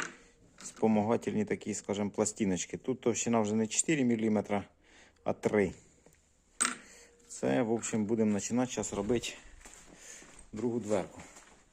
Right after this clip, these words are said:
Оце ось вони, отак їх сюди ложу. Це щоб, щоб зазор сохранити.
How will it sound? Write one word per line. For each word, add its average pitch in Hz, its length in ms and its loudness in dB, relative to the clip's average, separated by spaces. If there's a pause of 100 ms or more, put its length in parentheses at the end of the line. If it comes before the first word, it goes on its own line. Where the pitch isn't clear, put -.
(760)
Оце 147 300 -2
ось 123 240 -4
вони, 110 320 2 (720)
отак 95 380 -4
їх - 140 -8
сюди 101 200 -4
ложу. 110 460 2 (1400)
Це - 300 -4
щоб, 120 300 -4 (640)
щоб 113 220 -2
зазор 113 340 4 (1080)
сохранити. 98 640 -4